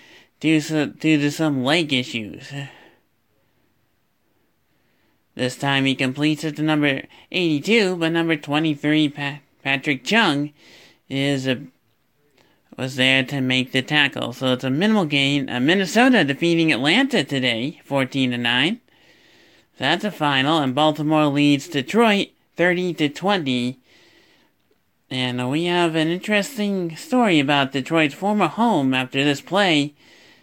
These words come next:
Good tackle there by number thirty-two, Devin McCourty. On number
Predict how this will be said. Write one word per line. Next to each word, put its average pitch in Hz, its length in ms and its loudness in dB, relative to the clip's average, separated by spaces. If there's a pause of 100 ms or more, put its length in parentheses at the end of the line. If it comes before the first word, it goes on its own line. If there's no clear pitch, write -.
(200)
Good 190 500 4
tackle 165 500 0
there 180 260 2
by 151 160 0
number 135 240 0
thirty-two, 165 680 0
Devin 139 260 -2
McCourty. 135 680 -2 (520)
On 127 180 -4
number 127 240 0